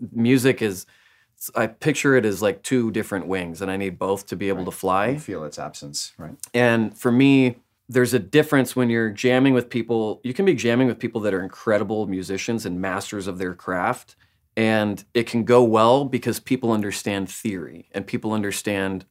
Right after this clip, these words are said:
Speaker 1: their place and how they fit into that overall larger picture if you have six people playing at the same time.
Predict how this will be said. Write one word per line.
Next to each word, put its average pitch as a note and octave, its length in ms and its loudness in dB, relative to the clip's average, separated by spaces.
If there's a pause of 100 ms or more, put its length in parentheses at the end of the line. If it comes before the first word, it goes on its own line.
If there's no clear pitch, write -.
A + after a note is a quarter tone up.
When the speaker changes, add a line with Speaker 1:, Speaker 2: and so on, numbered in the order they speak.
(100)
Speaker 1:
their G2+ 460 0
place G#2 480 -2
and G2 100 -4
how G#2 160 -2
they G2 160 -4
fit G2+ 320 -4
into G2 380 -4
that F#2+ 240 -2
overall F#2+ 400 -2
larger F#2 340 -4
picture F2 380 -10
if E2 100 -16
you F#2+ 60 -6
have F#2 100 -10
six - 240 -8
people F2+ 300 -12
playing E2+ 280 -10
at D#2 120 -16
the - 40 -14
same D#2+ 260 -12
time. - 320 -14